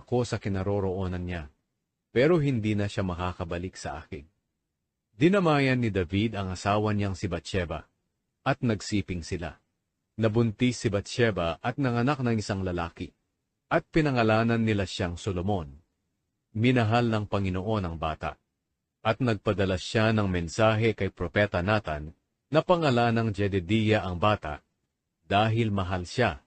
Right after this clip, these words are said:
ng Panginoon. Sinakop ni David ang Raba. Sa kabilang dako, sumalakay sina Joab sa Raba, ang kabisera ng Amon, at malapit na nila itong masakop.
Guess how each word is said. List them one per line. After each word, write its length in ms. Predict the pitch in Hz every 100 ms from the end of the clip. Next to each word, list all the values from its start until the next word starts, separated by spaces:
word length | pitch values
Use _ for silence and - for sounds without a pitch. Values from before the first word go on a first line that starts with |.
| -
ng 160 | 92 85
Panginoon. 580 | 85 82 82 104 90 67 69 _ _ _ _ _ _ _ _ _ _ _ _
Sinakop 640 | - 135 139 175 185 -
ni 80 | 135
David 480 | 113 107 135 143 -
ang 200 | 131 120
Raba. 480 | 110 127 117 87 - _ _ _ _ _ _ _ _ _ _ _ _ _ -
Sa 160 | 180
kabilang 340 | 220 165 139 107
dako, 320 | 95 87 110 110
sumalakay 640 | 139 139 131 127 147 139
sina 240 | 131 104
Joab 500 | 85 107 107 107 104
sa 220 | - 101 87
Raba, 400 | 85 80 71 - _ _ _ _ -
ang 160 | 131 147
kabisera 500 | 131 110 - 110 107
ng 160 | 98 85
Amon, 420 | 98 92 80 67 - _ _
at 160 | 135 -
malapit 460 | 127 127 165 165 139
na 100 | 120
nila 220 | 107 98
itong 260 | 95 92
masakop. 540 | 87 85 90 80 90